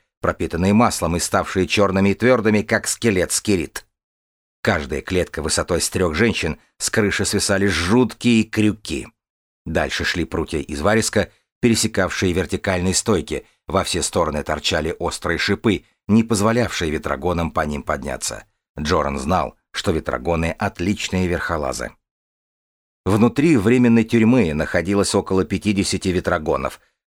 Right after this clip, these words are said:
сжавшихся друг к другу в центре, а вокруг вышагивала стража,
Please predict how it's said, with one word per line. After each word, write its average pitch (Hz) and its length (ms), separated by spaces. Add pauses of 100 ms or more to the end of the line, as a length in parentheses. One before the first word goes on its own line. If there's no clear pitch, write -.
(100)
сжавшихся 80 640
друг 85 320
к - 60
другу 90 300
в - 100
центре, 76 460 (220)
а 80 140
вокруг 87 420
вышагивала 73 640
стража, 65 540